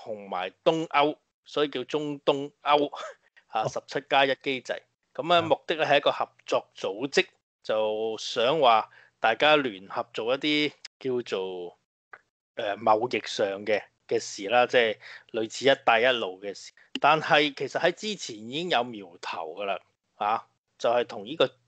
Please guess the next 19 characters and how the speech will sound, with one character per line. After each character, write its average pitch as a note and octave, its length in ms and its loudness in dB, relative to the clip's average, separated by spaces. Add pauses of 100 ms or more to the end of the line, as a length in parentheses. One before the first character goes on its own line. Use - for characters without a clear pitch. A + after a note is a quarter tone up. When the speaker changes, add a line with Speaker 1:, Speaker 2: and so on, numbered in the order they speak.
(140)
Speaker 1:
中 E3 220 0
國 C3 120 0
係 - 180 -6
鬧 G2+ 340 0
返 B2+ 300 4
嘅 G#2+ 80 -6
苗 E2+ 280 -14
頭。 - 240 -14
咁 F#3 200 -4
佢 E3+ 120 4
做 B2+ 240 0
咗 C#3 40 -2
啲 F#3 100 2
乜 F#3+ 180 2
嘢 A2 220 -2
呢？ C#3 100 0 (380)
啊， D#3 400 6 (480)
佢 E3 180 4
喺 G3+ 240 2